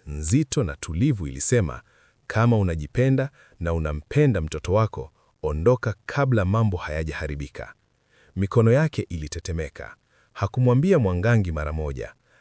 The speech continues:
Aliogopa kumzidishia mzigo, lakini vitisho havikuishia hapo. Siku zilizofuata, alipokea ujumbe, barua na hata watu waliomfuata kwa mbali alipokuwa akienda kliniki.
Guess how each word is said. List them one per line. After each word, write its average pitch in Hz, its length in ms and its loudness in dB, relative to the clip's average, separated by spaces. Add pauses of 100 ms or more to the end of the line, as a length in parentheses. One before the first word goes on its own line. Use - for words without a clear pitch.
(120)
Aliogopa 90 580 0
kumzidishia 85 800 -2
mzigo, 71 520 -6 (340)
lakini 101 400 2
vitisho 87 640 -4 (120)
havikuishia 95 800 -2
hapo. 71 460 -12 (560)
Siku - 400 4
zilizofuata, 101 880 0 (320)
alipokea 87 580 0
ujumbe, 127 600 2 (200)
barua 123 520 2 (240)
na 92 100 -2
hata 123 320 -2
watu 120 400 0
waliomfuata 87 760 0
kwa 87 160 0
mbali 90 400 0
alipokuwa 90 580 -2
akienda 117 420 2
kliniki. 73 600 -8